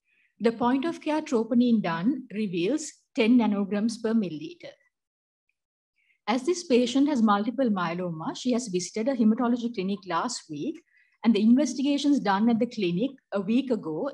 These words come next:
is present with the patient. So you see the investigations, the total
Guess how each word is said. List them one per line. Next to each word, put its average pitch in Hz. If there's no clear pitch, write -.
is -
present 214
with 170
the 214
patient. 156
So -
you 214
see 262
the 240
investigations, 208
the 196
total 262